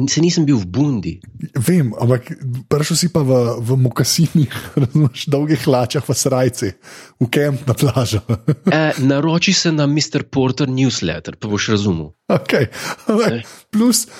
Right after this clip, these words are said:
Speaker 2: to mislim, da je kar pomemben <laughs> faktor s fotoaparatom.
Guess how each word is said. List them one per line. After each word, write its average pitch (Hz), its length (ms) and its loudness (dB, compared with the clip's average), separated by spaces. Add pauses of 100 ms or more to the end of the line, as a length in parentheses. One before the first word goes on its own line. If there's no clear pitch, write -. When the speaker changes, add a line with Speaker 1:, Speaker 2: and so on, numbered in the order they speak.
(120)
Speaker 2:
to 240 180 2
mislim, 240 200 4
da 240 80 4
je 202 80 -2
kar 220 140 0
pomemben 196 540 4
<laughs> - 20 -20
faktor 143 680 0
s - 220 -4
fotoaparatom. 139 1200 0